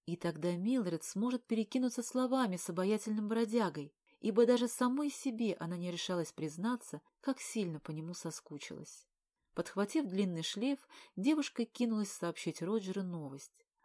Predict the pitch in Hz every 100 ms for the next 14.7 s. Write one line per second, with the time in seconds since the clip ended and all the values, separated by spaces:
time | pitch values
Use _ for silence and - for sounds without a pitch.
0 | _ 202 226 220 233 202 220 175 170 175
1 | 180 180 151 156 - 156 160 220 254 226
2 | 208 180 220 - 254 294 220 175 226 277
3 | 254 226 - - 180 220 214 208 202 202
4 | 170 147 - - - 214 214 208 - 294
5 | 269 247 - 196 214 285 277 240 220 226
6 | 233 214 220 208 220 208 - 220 - 170
7 | 139 - - - - _ 170 - 269 220
8 | 202 190 190 170 - 151 160 156 - 262
9 | 262 196 175 151 - 196 185 - 156 160
10 | 165 165 156 156 - 156 - 139 139 156
11 | _ _ _ - 202 226 254 302 294 190
12 | 190 277 262 254 285 277 - 240 180 190
13 | 196 254 233 226 - 226 226 220 226 -
14 | 220 220 226 208 147 - 139